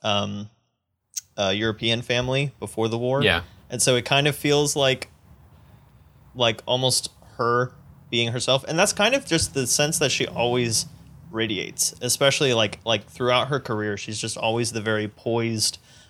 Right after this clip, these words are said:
Speaker 1: um,
Speaker 2: Very proper.
Speaker 1: uh, yeah.
Speaker 2: Has a very noble deportment.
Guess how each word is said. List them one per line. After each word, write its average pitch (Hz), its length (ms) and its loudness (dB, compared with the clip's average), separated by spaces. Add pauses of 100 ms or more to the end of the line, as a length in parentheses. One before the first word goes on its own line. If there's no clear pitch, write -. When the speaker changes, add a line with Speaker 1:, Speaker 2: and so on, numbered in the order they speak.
(140)
Speaker 1:
um, 104 500 -2 (600)
Speaker 2:
Very 107 140 2
proper. 101 480 4
Speaker 1:
uh, - 200 -18 (260)
yeah. 131 260 4
Speaker 2:
Has 104 80 2
a 101 40 2
very 101 160 2
noble 104 720 2 (260)
deportment. 113 720 -2